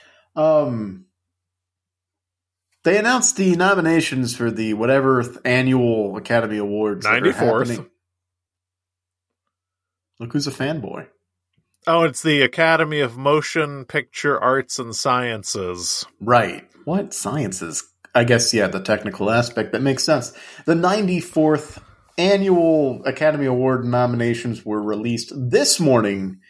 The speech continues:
Speaker 1: and, uh, just a few, couple of things to, uh, to, to, to point out, uh, namely that Spider-Man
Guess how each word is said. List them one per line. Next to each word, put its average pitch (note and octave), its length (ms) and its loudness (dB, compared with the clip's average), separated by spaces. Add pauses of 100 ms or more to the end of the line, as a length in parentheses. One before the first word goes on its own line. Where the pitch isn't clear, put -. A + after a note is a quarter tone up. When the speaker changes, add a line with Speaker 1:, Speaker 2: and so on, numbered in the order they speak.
(440)
Speaker 1:
and, A2+ 400 2
uh, G#2+ 300 2
just B2 200 -6
a A#2+ 40 0
few, D#3+ 640 2
couple E3+ 280 6
of A#2+ 140 2
things A#2 640 2
to, G#2+ 320 -2
uh, F#2+ 480 0
to, G#2 240 -4
to, G2 240 -8 (240)
to B2+ 140 -4
point A#3 420 2
out, F#2 480 0 (1000)
uh, A2 160 -2
namely C3 640 2
that G#2+ 320 -2
Spider-Man F3+ 1080 0